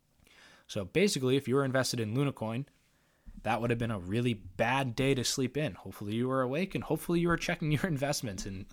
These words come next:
up with the news, because that could have costed you literally a hundred percent of your investment. Now, this is really scary, I think, because it's literally wiped out. It's gone.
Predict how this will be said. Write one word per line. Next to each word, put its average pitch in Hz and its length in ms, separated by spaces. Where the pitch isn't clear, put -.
up 127 160
with 120 80
the 120 80
news, 113 320
because - 320
that 104 240
could 156 120
have 151 120
costed 139 380
you 147 180
literally 151 640
a 135 40
hundred 120 280
percent 101 240
of 92 100
your 90 100
investment. - 400
Now, - 120
this 185 200
is 139 120
really 113 240
scary, 85 400
I - 80
think, 82 280
because 98 440
it's 170 200
literally 131 440
wiped 92 280
out. 165 300
It's - 160
gone. - 300